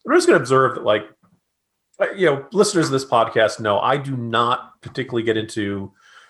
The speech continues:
uh, what people are doing in their bedrooms, unless you're the governor of New York and you're haranguing your, you're harassing your staff, right? Yeah, basically, you wanna go out and marry who you wanna marry. I'm very laid back about that sort of thing. I don't like to judge people, all that kind of stuff.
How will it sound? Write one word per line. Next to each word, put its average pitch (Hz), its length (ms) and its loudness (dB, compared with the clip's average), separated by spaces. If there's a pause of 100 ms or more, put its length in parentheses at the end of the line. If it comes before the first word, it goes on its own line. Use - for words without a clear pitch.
(120)
uh, 98 340 -4
what 127 180 0
people 117 240 -6
are 110 100 2
doing 107 180 -2
in 104 60 -6
their 101 120 -4
bedrooms, 101 640 -4 (800)
unless 139 240 0
you're 147 80 -2
the 123 60 -4
governor 123 340 2
of 107 60 0
New 117 80 -2
York 107 260 2
and 104 100 -6
you're 104 100 -4
haranguing 101 400 -2
your, 92 100 -10 (220)
you're 107 180 -4
harassing 104 320 0
your 85 60 -12
staff, - 440 -10
right? 120 160 0
Yeah, 123 120 0
basically, 143 480 0 (400)
you 185 80 4
wanna 208 140 4
go 202 120 6
out 196 180 4
and 151 120 -8
marry 165 260 2
who 156 60 0
you 147 100 -4
wanna 147 160 -2
marry. 131 380 2
I'm 117 240 -6
very 151 340 0
laid 131 240 -2
back 113 220 -2
about 107 200 -6
that 107 140 -8
sort 107 220 -6
of 101 120 -10
thing. 104 300 -8
I 104 80 -8
don't 127 160 -6
like 123 140 -8
to 117 60 -18
judge 110 340 -6
people, 107 280 -10
all 104 320 -6
that 104 60 -14
kind - 100 -16
of - 60 -18
stuff. - 160 -14